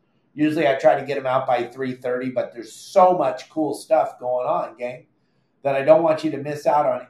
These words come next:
any of the cool stuff. And we have quite a few boats out at Catalina and out bluefin fishing today, so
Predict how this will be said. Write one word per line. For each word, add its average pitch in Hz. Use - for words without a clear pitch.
any 160
of 143
the 131
cool 123
stuff. 117
And 120
we 147
have 156
quite 156
a 156
few 151
boats 143
out 139
at -
Catalina 135
and 135
out 127
bluefin 131
fishing 135
today, 120
so -